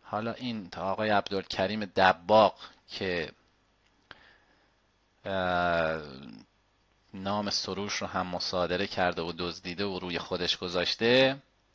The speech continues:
حالا اصلاً همین آقا کی بوده؟ استاد ایشون کی بوده؟ خودتون می‌دونید که مثلاً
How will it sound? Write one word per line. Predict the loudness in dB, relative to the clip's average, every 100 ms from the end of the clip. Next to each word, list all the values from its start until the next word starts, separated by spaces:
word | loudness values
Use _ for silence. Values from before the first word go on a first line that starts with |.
| 0
حالا | 6 6
اصلاً | 6 4
همین | 4 4 10
آقا | 10 10
کی | 6 0
بوده؟ | -2 2 4 2 -2 -6
استاد | -4 2 6 6
ایشون | 6 0 -2
کی | -4 -2
بوده؟ | -2 0
خودتون | 2 2 2 -4
می‌دونید | -4 -4 -2 -6
که | -6 -6 -2
مثلاً | -2 6 8 10 6